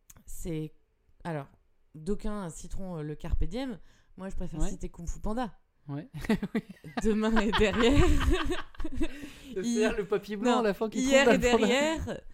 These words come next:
Speaker 1: Demain est un mystère, mais aujourd'hui est un cadeau, c'est pour ça qu'on l'appelle le présent.
Speaker 2: Ouais.
Speaker 1: Mais le problème de ce truc-là, du carpe diem, de cueille le jour,
Speaker 2: Mm.
Speaker 1: c'est que, en fait, euh, euh, en théorie, c'est extra-, c'est séduisant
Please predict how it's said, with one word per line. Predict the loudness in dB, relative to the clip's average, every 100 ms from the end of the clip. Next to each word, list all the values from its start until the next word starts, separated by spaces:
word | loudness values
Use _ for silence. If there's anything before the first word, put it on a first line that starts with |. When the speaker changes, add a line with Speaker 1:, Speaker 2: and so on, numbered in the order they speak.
| -18 -8
Speaker 1:
Demain | 0 0 2 2 0
est | -2 -2
un | -4
mystère, | 2 10 10 10 0 -4
mais | -4
aujourd'hui | -4 -4 -4 -4 -6
est | -6
un | -8
cadeau, | -8 -8 -4
c'est | -4 -4
pour | -6
ça | -10
qu'on | -8 -8
l'appelle | -8 -8 -8
le | -2
présent. | -2 -2 -10 -12 -14
Speaker 2:
Ouais. | -12 -12 -16 -14
Speaker 1:
Mais | -6 -6 -6
le | -8 -2
problème | -2 -2 -6 -8
de | -8
ce | -8
truc-là, | -8 -6 -6 -6
du | -8 -6
carpe | -2 0 0
diem, | 0 -4 -8 -10
de | -12 -14
cueille | -6 -4 -4
le | -6 -10
jour, | -8 -8 -10 -14 -10
Speaker 2:
Mm. | -10 -8
Speaker 1:
c'est | -10 -10
que, | -10 -12
en | -12 -10
fait, | -10 -10 -10
euh, | -10 -10 -12 _ _ _ -16
euh, | -12 -12 -12 -14 -12
en | -6
théorie, | -2 0 -2 -6 -8 -12 -18 -20 _ _
c'est | -4 -2 -2 -4 -8 -10 _ _ -16
extra-, | -6 -6 -4
c'est | -6 -6
séduisant | -6 -8 -10 -12 -10 -10 -12